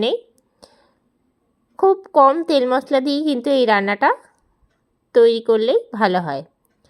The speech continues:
দিয়ে দিচ্ছি সামান্য পরিমাণে একটুখানি গ্রেট করে রাখা আদা। আদাটা দিয়ে নাড়াচাড়া দিয়ে নিচ্ছি।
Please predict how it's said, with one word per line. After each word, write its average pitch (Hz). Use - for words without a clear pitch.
দিয়ে 302
দিচ্ছি 370
সামান্য 311
পরিমাণে 277
একটুখানি 240
গ্রেট 208
করে 226
রাখা 247
আদা। 180
আদাটা 262
দিয়ে 277
নাড়াচাড়া 226
দিয়ে 233
নিচ্ছি। 226